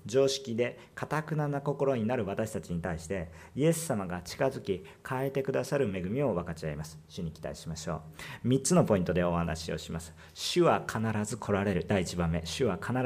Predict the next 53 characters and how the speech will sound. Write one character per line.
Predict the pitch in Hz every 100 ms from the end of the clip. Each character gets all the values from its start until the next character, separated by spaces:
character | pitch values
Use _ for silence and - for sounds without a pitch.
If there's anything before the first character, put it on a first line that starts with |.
| 120
ず | 101
来 | -
ら | 92
れ | 82
ま | 76
す。 | - - - -
主 | - -
は | 117
必 | - 120 117 110
ず | 95
来 | -
ら | 92
れ | 87
ま | 85 82
す。 | - - - - - _ - - _ _ _ _ _ - - - - -
今 | 208
日 | 214
の |
本 | 175 156
文、 | 123
四 | 156 202
十 | 160 123
五 | 131
節 | 135 117 -
か |
ら | 127 98
四 | 127 147
十 | 113 92
九 | 85 123
節 | 98 87 - 131
を | 110 - 80 73
ご | 85
注 | 82 85
目 | 80
く | 80
だ | 80
さ | - 113
い。 | 80 - - - -
え | 113 104 101 101
ー、 |
ち | 113
ょ |
っ |
と | 117 104 - -
牧 | 110 101
師 |
が | 107
短 | 98 98 85
く | 76
読 | 76
み | 78
ま |
す。 | - -